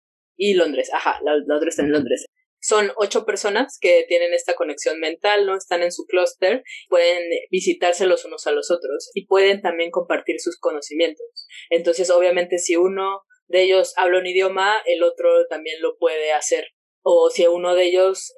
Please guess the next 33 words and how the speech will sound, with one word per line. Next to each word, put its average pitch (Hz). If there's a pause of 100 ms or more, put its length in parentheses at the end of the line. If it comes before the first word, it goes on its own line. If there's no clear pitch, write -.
(120)
eh, 156
sabe 165
artes 165
marciales, 160
el 156
otro 147
también 147
lo 143
puede 143
hacer. 139
O 131
sea, 135
pueden 165
compartir 156
esos 160
conocimientos 156
y 208
pueden 180
visitarse, 185
no 175
importa 170
dónde 156
estén. 170
Obviamente 196
una 180
persona 165
normal 160
no 165
puede 156
ver, 147 (280)
eh, 170
estas 170
conexiones. 147